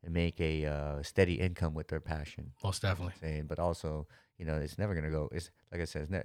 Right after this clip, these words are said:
Speaker 1: if you love this, y-, it's never gonna go away from you, you know? So, but I'm hoping to, you know, just, just hang with the, hang with the younger generation, but also just teach them, you know, like, whatever I know, and they could also teach me too.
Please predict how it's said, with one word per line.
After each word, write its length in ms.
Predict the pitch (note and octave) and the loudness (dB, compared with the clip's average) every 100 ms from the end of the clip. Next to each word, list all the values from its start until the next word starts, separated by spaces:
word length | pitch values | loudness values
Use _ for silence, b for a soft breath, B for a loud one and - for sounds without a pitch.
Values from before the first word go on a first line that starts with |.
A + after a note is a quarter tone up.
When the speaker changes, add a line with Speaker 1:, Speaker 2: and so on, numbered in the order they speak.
| - | -4
Speaker 1:
if 180 | - | -6
you 160 | G2 G#2+ | -8 -6
love 260 | G2 G2+ F#2+ | 4 4 6
this, 440 | G2 F#2 - - | 4 2 -2 -12
y-, 80 | D#2 G1+ | -16 -18
it's 140 | - | -8
never 200 | F#2 E2+ | -4 -2
gonna 220 | F2 E2 | 0 0
go 200 | D#2+ D#2+ | 2 2
away 220 | D2+ D#2 D#2 | 2 2 -2
from 220 | - C#2+ | -4 -12
you, 80 | C#2+ D2 _ _ _ _ - | -12 -20 _ _ _ _ -12
you 80 | D2 | -6
know? 240 | B1 C#2+ - D#2 | -4 -6 -10 -4
So, 340 | D2+ C#2+ C#2+ | -2 -2 -4
but 240 | C#2+ C2+ A#1 _ _ _ _ - | -8 -12 -16 _ _ _ _ 0
I'm 160 | E2+ | 2
hoping 360 | E2+ F#2 F#2+ E2 | 6 6 6 4
to, 520 | D#2+ D2+ D2 A#1 G1+ G1+ G1+ G1+ E2+ | 4 4 2 -2 -4 -10 -16 -20 -20
you 80 | |
know, 140 | D2+ C#2+ C2+ - | -20 -20 -20 -10
just, 380 | E2 - - - D#2+ | -8 -8 -10 -14 -16
just 220 | - D#2 | -16 -12
hang 280 | F#2+ G#2+ A2+ | 6 8 8
with 160 | G#2 - | 6 6
the, 140 | F2 | 8
hang 280 | G#2+ D#3+ E3 | 10 8 8
with 140 | A2 | 6
the 60 | G2+ | 8
younger 260 | F#2 F2+ | 8 8
generation, 420 | F2 F2 F2+ E2+ E2 | 6 6 6 4 6
but 60 | |
also 220 | F#2+ - | 6 4
just 220 | E2 E2 - | 0 -2 0
teach 260 | G2 - | -2 0
them, 280 | E2+ D2+ D2+ _ _ _ | -2 -2 -4 _ _ _
you 100 | F#2+ | 0
know, 200 | E2+ D#2+ | 4 4
like, 240 | D#2 D2+ D2 | 4 2 2
whatever 320 | E2 F#2 F#2 | 0 4 8
I 160 | F2+ F2+ | 10 10
know, 220 | F2+ F2+ | 8 8
and 120 | E2+ | 6
they 80 | G2+ | 4
could 100 | G2+ | 6
also 220 | F#2 - | 6 4
teach 280 | - F#2+ - | -2 -2 2
me 180 | F2+ F2 | 2 2
too. 320 | - E2+ D2+ | 2 2 2